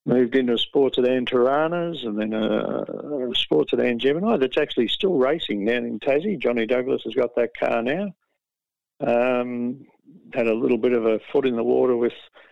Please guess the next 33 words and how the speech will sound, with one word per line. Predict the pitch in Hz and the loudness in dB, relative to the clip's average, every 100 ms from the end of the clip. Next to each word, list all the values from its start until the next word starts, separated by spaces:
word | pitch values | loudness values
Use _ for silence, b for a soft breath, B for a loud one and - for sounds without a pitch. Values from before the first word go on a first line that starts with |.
| b | b
what | 127 | 0
was | 117 110 | 0 0
then | 127 131 | 0 0
the | 113 | 0
Porsche | - 127 117 123 | 0 0 2 2
Owners | 120 117 107 | 0 0 -2
Racing | 123 123 123 127 | 0 0 0 -2
Association, | 127 - 131 123 - 120 139 147 - 131 | -2 0 0 0 0 0 0 -2 -6 -4
but | 107 - - | -6 -6 -16
unfortunately | 120 120 123 113 - 113 | -12 -2 0 0 -2 -4
that | 117 | -4
car | - 127 107 | -4 0 0
got | 107 110 _ B B B B B - | 2 -2 _ B B B B B -2
damaged | 127 139 135 - | 0 0 -2 -4
before | 120 - 123 | -4 2 4
we | 120 | 4
took | 117 131 - | 2 0 0
off, | 156 190 - B B B | 0 0 -6 B B B
um, | - 110 117 113 - | -2 0 2 0 -4
not | 113 95 | -2 0
by | - 98 | 0 0
me. | 120 147 - B B B B B | 0 -4 -8 B B B B B
Um, | - 127 135 143 143 143 143 139 _ _ - | -2 2 2 2 0 -2 -8 -10 _ _ -4
and | 127 135 | 0 2
then | 139 135 135 123 - - | 2 0 -2 -6 -10 -2
m-, | 127 123 180 | 0 0 0
m-, | 139 131 - _ _ _ - - - 359 330 262 | 0 0 -6 _ _ _ -16 -14 -14 -18 -8 -2
I've | 131 120 | 0 2
always | 135 120 | 2 2
had | 110 107 | -2 -4
a | |
soft | - 127 - | -4 -4 -4
spot | - 120 | -2 -2